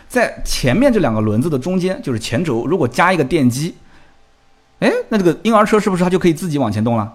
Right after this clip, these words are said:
妈妈是不是可以遥控这个车子往前走啊？是不是？好，那么前轴加电机，我们可以看作是P三架构。如果在后面两个轮子中间加个电机的话，那就相当于是P四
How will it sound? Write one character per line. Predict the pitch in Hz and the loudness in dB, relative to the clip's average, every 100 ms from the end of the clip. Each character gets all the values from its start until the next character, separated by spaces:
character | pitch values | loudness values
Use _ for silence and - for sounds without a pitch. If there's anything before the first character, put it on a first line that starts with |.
| - _ _ _ | -16 _ _ _
妈 | 160 | 0
妈 | 190 190 | 2 0
是 | 185 | 0
不 | |
是 | 165 | 0
可 | |
以 | 165 120 | 0 2
遥 | 113 | 0
控 | 208 147 | 0 -2
这 | |
个 | 123 | -4
车 | 117 120 | -2 -2
子 | |
往 | 107 | -4
前 | 95 98 | -6 -6
走 | 98 | -8
啊？ | - - | -12 -4
是 | 156 | 0
不 | |
是？ | 165 - - | 2 0 -4
好， | - 87 - - - | -10 -10 -12 -14 -2
那 | 220 | 0
么 | 226 - - | 0 -4 -4
前 | 170 240 | 0 4
轴 | 220 | 4
加 | 196 185 | 4 2
电 | 175 | 0
机， | 135 139 | -2 -4
我 | 120 | -4
们 | 120 | -2
可 | 139 | -4
以 | |
看 | - 139 | -2 0
作 | 127 | 0
是 | 110 | -2
P | 107 - | -6 -6
三 | 190 190 | -4 -2
架 | 185 131 | 0 0
构。 | 104 - - - - | -2 -8 -12 -20 -6
如 | - 277 | 0 4
果 | 208 | 4
在 | 220 | 2
后 | - 370 | 0 -2
面 | 240 | 0
两 | 123 | 0
个 | 113 | 0
轮 | 104 | -2
子 | 110 | -2
中 | 117 117 | -2 -2
间 | 113 | -2
加 | 113 | -2
个 | 113 | -2
电 | 110 | -2
机 | 101 104 | -4 -6
的 | 98 | -6
话， | 95 - | -6 -6
那 | |
就 | 180 185 | -6 -6
相 | 180 | -6
当 | 180 170 | -6 -4
于 | 170 | -4
是 | 165 | -4
P | - 214 | -4 -4
四 | 196 220 | -6 -8